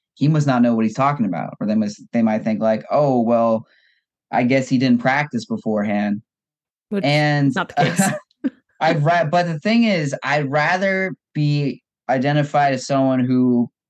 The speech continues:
Speaker 1: stutters
Speaker 2: Right.
Speaker 1: than someone who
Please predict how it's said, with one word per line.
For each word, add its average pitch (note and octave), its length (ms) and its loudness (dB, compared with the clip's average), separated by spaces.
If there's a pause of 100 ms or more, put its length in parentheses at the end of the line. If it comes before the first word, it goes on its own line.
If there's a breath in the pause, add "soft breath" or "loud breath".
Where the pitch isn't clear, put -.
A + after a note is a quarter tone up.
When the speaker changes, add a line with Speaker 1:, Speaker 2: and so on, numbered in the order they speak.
(540)
Speaker 1:
stutters C#3 720 -2 (160)
Speaker 2:
Right. A3+ 280 -10 (380)
Speaker 1:
than B2+ 280 2
someone B2+ 420 2
who A#2 480 0